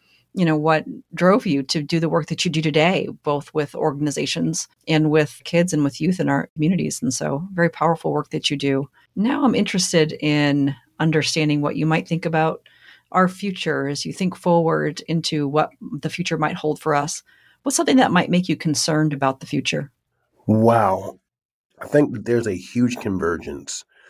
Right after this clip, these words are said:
Speaker 2: that's happening now. And the convergence is that we're all being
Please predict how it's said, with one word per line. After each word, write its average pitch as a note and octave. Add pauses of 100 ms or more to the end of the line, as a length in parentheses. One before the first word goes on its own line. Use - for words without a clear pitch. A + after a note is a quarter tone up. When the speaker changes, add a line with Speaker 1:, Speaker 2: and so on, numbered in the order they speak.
(480)
Speaker 2:
that's -
happening A#1+
now. - (400)
And A2
the G#2+
convergence G#2+
is F#2
that F#2
we're G2
all G#2
being G2+